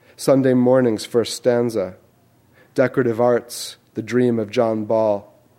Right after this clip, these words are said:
The fortuitous encounter on a dissecting table of a sewing machine and an umbrella. The sea whispered, "I prefer not to." Ozymandias and Darien.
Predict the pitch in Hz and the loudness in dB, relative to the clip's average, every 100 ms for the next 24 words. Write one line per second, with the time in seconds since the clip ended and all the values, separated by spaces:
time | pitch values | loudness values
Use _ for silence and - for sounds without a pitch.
0 | _ _ _ - - 143 160 151 - 170 | _ _ _ -12 -8 2 2 2 2 2
1 | 165 160 143 135 147 151 123 113 110 110 | 2 0 -4 0 -2 0 0 0 -2 -2
2 | 110 - 135 - 120 110 113 104 98 98 | -4 -2 -4 -2 -6 -4 -6 -6 -6 -6
3 | 95 107 - 135 127 110 101 - 101 92 | -6 -8 -2 0 0 -4 -8 -10 -12 -12
4 | 98 _ 104 107 101 98 107 123 110 101 | -18 _ -10 -8 -8 -4 0 0 0 -4
5 | - _ _ _ _ _ _ _ _ _ | -10 _ _ _ _ _ _ _ _ _
6 | - 123 - 165 147 123 120 - 104 95 | -8 -8 -2 0 2 0 -2 -6 -6 -6
7 | - _ _ - - 120 - 123 120 120 | -14 _ _ -14 -10 -10 0 2 2 0
8 | - - 104 95 - _ _ _ _ _ | -2 -8 -10 -10 -14 _ _ _ _ _
9 | - 117 123 123 123 123 113 95 - 107 | -8 -4 -2 0 2 0 -2 -4 -6 -6
10 | 104 110 107 117 117 101 | -2 -2 0 0 -2 -6